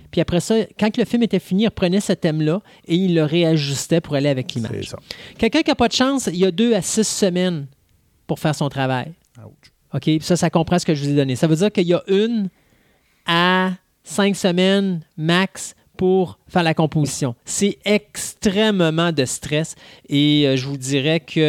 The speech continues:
Speaker 1: euh, si vous faites une, une fausse patte, c'est terminé, votre carrière peut se terminer, euh,
Speaker 2: Ah ben oui,
Speaker 1: justement là.
Speaker 2: totalement.
Speaker 1: Euh,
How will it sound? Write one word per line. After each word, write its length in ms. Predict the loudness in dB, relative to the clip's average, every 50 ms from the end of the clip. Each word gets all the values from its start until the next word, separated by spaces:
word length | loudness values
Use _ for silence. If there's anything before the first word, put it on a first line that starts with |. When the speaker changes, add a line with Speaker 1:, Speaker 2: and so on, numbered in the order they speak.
| 4 2 0 0 -2
Speaker 1:
euh, 840 | -4 -4 -2 -2 -2 -2 -2 -2 -2 -2 -2 -2 -4 -4 -4 -6 -6
si 220 | -8 -8 -8 -8 -6
vous 80 | -4
faites 260 | -2 -2 0 0 2
une, 360 | 2 0 0 0 -2 -4 -6 -6 -8 -12 -14 -14 -14 -10 -6
une 140 | -6 -6 -2
fausse 300 | 0 2 2 2 2 2
patte, 220 | 2 2 2 0 -2
c'est 180 | -8 -8 -4
terminé, 300 | -2 0 0 2 2 2
votre 180 | 2 2 0 0
carrière 280 | 0 0 0 2 0 0
peut 140 | 0 -2 -4
se 80 | -4
terminer, 520 | -4 -4 -4 -2 -2 -2 -2 -2 -2 -2 -2
euh, 40 | 0 0
Speaker 2:
Ah 60 | 0
ben 100 | 2 0
oui, 60 | 0 -2 -4
Speaker 1:
justement 340 | -4 -4 -2 -2 -2 -2 -4
là. 80 | -6 -8
Speaker 2:
totalement. 260 | -10 -12 -14 -18 -20 -20 -20 _ _ _ _ _ _ _ _ _ -16 -16 -16 -16 -20 -18 -18 -16 -16 -16 -16 -18 -20 -20 -18 _ -2
Speaker 1:
Euh, 560 | 0 0 2 2 2 0 0 -2 -4 -6 -6